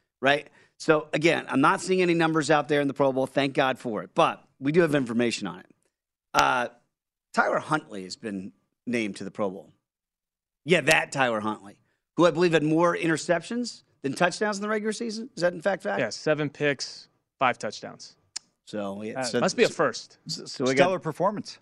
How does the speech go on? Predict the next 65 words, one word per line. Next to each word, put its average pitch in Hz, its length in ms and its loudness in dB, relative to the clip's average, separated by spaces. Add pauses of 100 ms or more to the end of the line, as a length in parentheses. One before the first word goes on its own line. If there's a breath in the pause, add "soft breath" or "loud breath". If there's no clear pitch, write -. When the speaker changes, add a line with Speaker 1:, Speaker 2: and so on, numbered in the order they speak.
Speaker 1:
so 147 100 0
I 147 40 4
got 151 120 4
that 185 220 2
going 139 200 2
for 107 200 -2
me, 87 240 -12
which 113 160 -6
is 104 120 -8
nice. 110 440 -4 (100)
Speaker 3:
By 170 100 0
the 196 60 -2
way, 185 140 0
I - 20 0
heard 220 220 -4
you 214 80 -10
just 156 180 -10
mention 120 460 -2
no 120 180 -2
football 120 320 -6
for 117 120 -10
the 107 60 -12
first 120 280 -8
time 117 320 -4
since, - 520 -8 (200 loud breath)
you 120 100 -8
know, 101 140 -4
August, 110 500 -6 (100)
end 113 160 -4
of 101 80 -6
August, 110 400 -4
not 120 260 -4
including 113 280 -6
the 110 60 -6
preseason. 113 580 -10 (140)
I 151 80 -10
think 262 160 -8
what 190 120 -2
the 147 100 0
N 139 80 0
F 160 120 -4
L 139 80 2
should 117 200 -8
do 113 140 -4
is 107 100 -10
go 139 220 -4
stick - 320 -10
with 196 120 -6
the 147 100 0
eighteen-game 139 540 -2
schedule. 107 440 -4 (720)
Play 180 280 2
every 170 240 2
other 143 160 2
week. 120 300 -4
Just - 200 -6
stretch 202 320 2
it 165 80 4
out 147 140 2
over 139 80 -2
Speaker 1:
Oh, 120 40 2
my 120 40 4
God. 107 80 -4
Speaker 3:
thirty-six 147 540 0
weeks. 131 400 -2